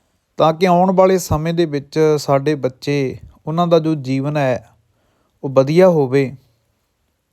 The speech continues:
ਗੁਰਬਾਣੀ ਦੇ ਨਾਲ, ਗੁਰਮਤਿ ਦੇ ਨਾਲ, ਆਪਣੇ ਵਿਰਸੇ ਦੇ ਨਾਲ ਬੱਚੇ ਜੁੜਨ।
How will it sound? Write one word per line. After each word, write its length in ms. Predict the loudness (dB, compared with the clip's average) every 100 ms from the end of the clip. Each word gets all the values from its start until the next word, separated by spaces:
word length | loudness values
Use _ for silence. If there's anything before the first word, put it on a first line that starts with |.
| _ _
ਗੁਰਬਾਣੀ 580 | -4 0 2 2 0 -2
ਦੇ 160 | -4 -4
ਨਾਲ, 360 | -2 -2 -2 -6 _ _ _ _ _ _ _ _ _
ਗੁਰਮਤਿ 400 | -2 0 2 0
ਦੇ 140 | 0 0
ਨਾਲ, 260 | 2 4
ਆਪਣੇ 520 | 4 2 -2 -2 -4 -10 _ -10
ਵਿਰਸੇ 420 | 0 2 2 2
ਦੇ 140 | 2 2
ਨਾਲ 220 | 2 0
ਬੱਚੇ 320 | 0 -4 -6
ਜੁੜਨ। 300 | -6 -8 -10